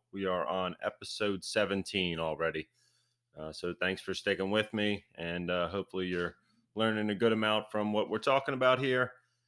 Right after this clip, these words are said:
Uh, please make sure to like, subscribe, share, and, uh, you know, as always, I've got some links in the description to help get you started on some, some different, uh, stocks and crypto platforms out there.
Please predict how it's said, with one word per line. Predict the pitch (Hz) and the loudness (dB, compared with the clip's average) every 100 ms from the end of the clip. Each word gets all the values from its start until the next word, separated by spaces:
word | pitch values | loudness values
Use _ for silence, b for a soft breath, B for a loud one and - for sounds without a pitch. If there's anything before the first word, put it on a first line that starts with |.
| b _ _ - | b _ _ -10
Uh, | 82 82 82 - | -6 -4 -6 -2
please | 127 113 | 0 2
make | 107 | 0
sure | - 113 | 0 0
to | 98 | 2
like, | 95 101 101 | 2 2 2
subscribe, | - 90 - 98 95 90 | -6 -8 2 4 4 2
share, | - 135 127 123 123 - _ _ _ _ _ | 0 4 6 6 4 -2 _ _ _ _ _
and, | 87 90 90 85 | -4 -2 -2 0
uh, | 90 90 87 85 85 _ 85 | 2 4 2 0 -6 _ -8
you | |
know, | 87 | -4
as | 82 87 85 | 0 2 2
always, | 85 85 87 | 0 0 -2
I've | 80 | 0
got | 85 85 | 0 0
some | - 85 | -4 -4
links | 85 85 - | -2 -4 -4
in | 87 | -6
the | 82 | -4
description | 78 - 90 - 90 | -6 -4 -4 -2 -4
to | |
help | 82 87 - | 0 0 0
get | 92 - | -4 -4
you | 85 | -6
started | - 87 85 85 | 0 2 4 2
on | 82 82 | 0 -2
some, | 80 85 80 - | -4 -6 -8 -10
some | - 87 | -10 -8
different, | 80 - 82 76 82 | -6 -6 -6 -6 -2
uh, | 80 76 - _ _ _ _ _ _ _ | 0 0 -4 _ _ _ _ _ _ _
stocks | - 135 107 - | 0 6 6 6
and | 110 95 | 0 2
crypto | 113 - 101 | -2 2 2
platforms | 92 101 87 - 95 90 | 4 2 2 0 -2 2
out | 98 92 92 | 4 4 2
there. | 92 87 80 | 2 2 -2